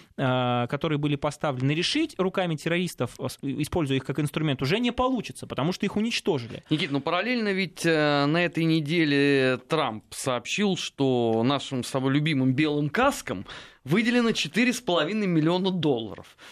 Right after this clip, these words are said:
Speaker 2: Так что можно ждать, наверное, следующие эпические ролики, благо там-то целая киноиндустрия, по-моему, за ними уже
Speaker 1: Это,
Speaker 2: стоит.
Speaker 1: конечно, ну, те же самые белые каски, как мы помним, э, Оскар получили за документальный фильм. Наш вот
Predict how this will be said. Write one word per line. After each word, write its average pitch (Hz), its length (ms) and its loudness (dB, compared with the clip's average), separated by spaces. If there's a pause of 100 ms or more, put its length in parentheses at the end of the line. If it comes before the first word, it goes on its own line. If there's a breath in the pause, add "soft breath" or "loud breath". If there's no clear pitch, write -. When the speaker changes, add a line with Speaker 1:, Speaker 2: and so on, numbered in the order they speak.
(240 loud breath)
Speaker 2:
Так 233 160 2
что 233 140 -4
можно 196 340 0
ждать, 220 300 0
наверное, 190 340 0
следующие 147 580 0
эпические 143 600 0
ролики, 233 380 2
благо 175 400 -2
там-то 208 420 -2
целая 190 400 0
киноиндустрия, 196 800 2
по-моему, 123 320 -4
за 135 160 -2
ними 120 200 0
уже 110 120 -2
Speaker 1:
Это, - 80 -8
Speaker 2:
стоит. 139 300 2
Speaker 1:
конечно, 202 440 -4
ну, 143 220 -2
те 139 220 -4
же - 100 -4
самые 139 280 2
белые 131 280 2
каски, 120 560 -4
как - 160 -6
мы 127 100 0
помним, 117 540 0
э, 98 1200 0
Оскар 226 240 -2
получили 190 720 0
за 131 160 -2
документальный 135 640 -2
фильм. 202 280 -2
Наш 135 200 -2
вот - 180 -14